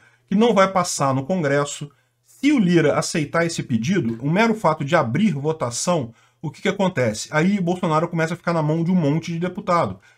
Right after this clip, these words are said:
Cada deputado vai fazer demanda, querer dinheiro, querer uma coisa, querer outra.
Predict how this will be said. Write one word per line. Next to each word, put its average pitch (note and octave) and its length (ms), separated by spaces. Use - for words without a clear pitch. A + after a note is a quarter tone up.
Cada F3 260
deputado E3+ 500
vai E3+ 120
fazer E3+ 220
demanda, F3 460
querer D3 220
dinheiro, E3 460
querer C3 180
uma C#3+ 160
coisa, E3 260
querer C3+ 220
outra. E3+ 320